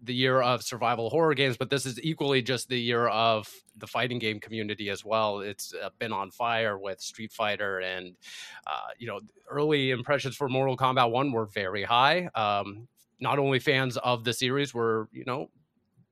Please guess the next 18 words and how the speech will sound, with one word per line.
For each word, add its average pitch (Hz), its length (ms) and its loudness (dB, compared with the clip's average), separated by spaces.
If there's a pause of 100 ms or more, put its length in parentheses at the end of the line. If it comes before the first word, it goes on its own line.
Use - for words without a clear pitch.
(120)
relatively 135 840 2
warm 120 420 0
on, 117 260 0
on 107 360 -4
what 107 160 -4
they've 110 140 -4
seen 110 200 -6
so 107 120 -6
far, 110 220 2
but 107 200 -4 (240)
also 127 160 0
I 117 80 0
d-, 113 160 -8
it 131 120 -2
just 131 200 -4
feels 113 280 -2
like 110 260 -2
the, 104 380 -8